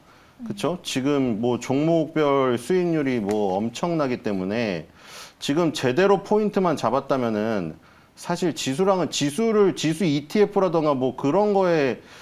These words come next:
신경을 쓴, 쓰면 모르겠으나 지금 이 코스피나 코스닥도 지금 십 개월 선을 돌파했으니까 뭐 긍정적인 모습이라고는 할 수 있겠죠. 근데 이제 그 다른 나라 증시들이 꺾이면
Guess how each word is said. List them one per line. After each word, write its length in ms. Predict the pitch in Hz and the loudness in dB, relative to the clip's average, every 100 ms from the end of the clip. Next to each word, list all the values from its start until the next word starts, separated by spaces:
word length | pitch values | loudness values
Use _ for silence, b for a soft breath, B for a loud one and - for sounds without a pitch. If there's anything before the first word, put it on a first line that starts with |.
| B B | B B
신경을 440 | - 185 190 175 | -4 0 2 0
쓴, 360 | 151 175 170 160 | 0 0 0 -2
쓰면 320 | - 170 156 | -2 0 0
모르겠으나 760 | 113 117 120 113 113 123 123 92 | 0 0 0 -2 -2 0 0 0
지금 340 | - 151 160 | -2 0 2
이 100 | 127 | 0
코스피나 560 | - 226 - - 208 175 | -2 -4 -4 0 0 0
코스닥도 540 | 196 - 196 - 156 | -2 0 -2 0 -2
지금 200 | 135 131 | -2 -4
십 180 | - - | -4 -2
개월 160 | 226 | 0
선을 180 | 202 190 | 2 0
돌파했으니까 1080 | 135 123 143 160 - 175 143 - 92 98 82 B B B B B B | 0 0 -2 -2 -4 -4 -4 -4 -4 -4 -6 B B B B B B
뭐 520 | - 101 98 92 - - | -8 -4 -4 -6 -10 -6
긍정적인 600 | 127 139 160 160 139 113 | -2 0 0 0 -2 -2
모습이라고는 560 | 95 127 123 113 110 | -2 -2 -2 0 -2
할 100 | 131 | -4
수 140 | 135 117 | -4 -6
있겠죠. 500 | 82 107 - 85 87 | -4 -6 -4 -6 -4
근데 200 | 117 110 | -2 -2
이제 200 | 104 107 | -2 -2
그 420 | 90 117 110 98 90 | 0 0 0 -2 -2
다른 300 | 120 131 151 | -2 0 0
나라 220 | 147 120 | 0 0
증시들이 440 | 113 107 113 104 | -4 -4 -4 -4
꺾이면 680 | 147 156 190 180 139 98 | -4 -4 -2 0 0 -2